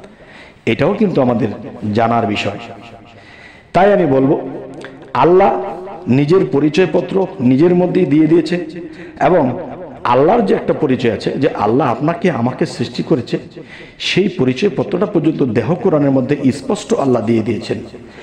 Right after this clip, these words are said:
যদি সেই স্পষ্ট পথ, সেই স্পষ্ট নাম পরিচয় যদি আমরা পেয়ে যাই,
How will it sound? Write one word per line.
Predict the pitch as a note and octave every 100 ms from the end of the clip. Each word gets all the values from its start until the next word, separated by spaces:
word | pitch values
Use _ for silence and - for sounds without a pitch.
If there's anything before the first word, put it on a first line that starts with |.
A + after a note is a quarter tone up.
| - - - -
যদি | D3 A3+
সেই | F#3+ G#3 G#3 D#3
স্পষ্ট | G#2+ - G#3 - F#3 -
পথ, | E3 D#3+ F3 - F3+ - F3 - - - - - -
সেই | - G3+ D#3+ A#2+ D#3+
স্পষ্ট | - G#3+ - -
নাম | C#3+ B2 D#3 E3
পরিচয় | C#3 G3 - D3
যদি | B2 D#3+
আমরা | C#3 B2 B2 -
পেয়ে | D3
যাই, | G3+ B2